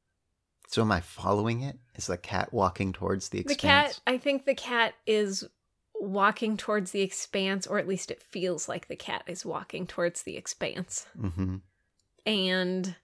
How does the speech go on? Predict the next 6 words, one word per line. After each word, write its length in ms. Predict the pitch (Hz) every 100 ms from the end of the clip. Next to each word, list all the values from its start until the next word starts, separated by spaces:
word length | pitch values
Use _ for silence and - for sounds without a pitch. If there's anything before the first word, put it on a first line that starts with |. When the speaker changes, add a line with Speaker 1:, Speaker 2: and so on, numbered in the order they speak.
| _ _ _ _ _ _ _ _ -
Speaker 2:
it 120 | 294
has 220 | 269 262
a 80 | 302
riddle 280 | 302 311 277
for 200 | - 220
you. 380 | 214 214 214